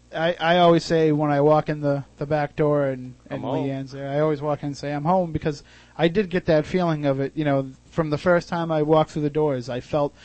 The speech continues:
Speaker 1: it reminds me a lot of my grandparents' house where I grew up, and I feel comfortable there.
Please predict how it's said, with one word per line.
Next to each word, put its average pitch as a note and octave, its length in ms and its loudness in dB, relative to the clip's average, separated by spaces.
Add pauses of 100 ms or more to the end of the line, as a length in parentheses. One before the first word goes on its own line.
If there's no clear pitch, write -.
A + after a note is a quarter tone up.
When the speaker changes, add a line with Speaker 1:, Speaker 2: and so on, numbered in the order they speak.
(200)
Speaker 1:
it D#3+ 40 0
reminds E3+ 360 4
me F3+ 80 -2
a E3 40 0
lot D#3+ 160 4
of D#3+ 60 0
my D#3 100 0
grandparents' D3+ 540 -2
house D#3 240 0
where D3+ 100 -4
I D3+ 40 -6
grew D3 240 -2
up, D3 200 -2
and D3 80 -8
I C#3 60 -4
feel D#3 260 -4
comfortable D#3+ 540 -6
there. B2+ 340 -6